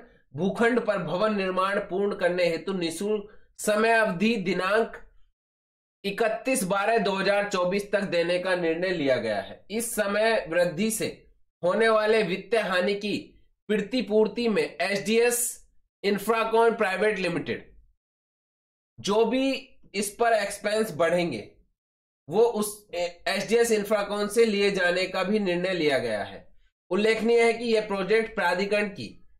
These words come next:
श्री अमिताभ कांत समिति की सिफारिशों पर लागू लीगेसी स्टॉल्ड प्रोजेक्ट की लिस्ट में शाम-, सम्मिलित है।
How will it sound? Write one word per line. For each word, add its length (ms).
श्री 340
अमिताभ 720
कांत 420
समिति 460
की 460
सिफारिशों 640
पर 200
लागू 400
लीगेसी 640
स्टॉल्ड 400
प्रोजेक्ट 440
की 80
लिस्ट 300
में 140
शाम-, 440
सम्मिलित 460
है। 180